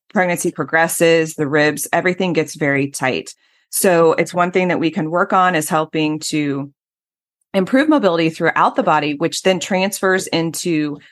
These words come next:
having a better outcome, potentially a better outcome with delivery. And, um, just understanding how the, your body moves and just having this, like, really good awareness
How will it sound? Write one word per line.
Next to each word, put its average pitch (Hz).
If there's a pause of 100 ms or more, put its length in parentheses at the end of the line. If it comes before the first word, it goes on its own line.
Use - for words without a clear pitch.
(100)
having 165
a 151
better 147 (360)
outcome, 151 (100)
potentially 180
a 156
better 151
outcome 143
with 139
delivery. 165 (240)
And, 147 (140)
um, 139 (260)
just 196
understanding 175
how 156
the, 147
your 160
body 139
moves 262
and 175
just 208
having 262
this, 180
like, 147
really 156
good 156
awareness 143